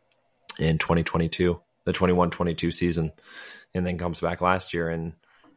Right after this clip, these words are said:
really from the start just didn't look the same. He was to sort of take his whole level and just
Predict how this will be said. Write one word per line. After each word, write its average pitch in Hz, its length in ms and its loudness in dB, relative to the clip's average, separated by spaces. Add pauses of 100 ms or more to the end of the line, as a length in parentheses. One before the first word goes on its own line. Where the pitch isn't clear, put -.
really 120 200 8
from 98 140 -2
the 82 80 -2
start - 440 0
just - 180 -6
didn't 82 260 0
look 85 260 0
the 85 100 0
same. 87 280 2
He 85 120 0
was - 360 -2 (1400)
to 101 140 -2
sort 104 180 6
of - 80 -4
take - 400 -2
his 95 160 -8
whole 98 220 2
level 113 280 2
and 92 80 -2
just - 200 -8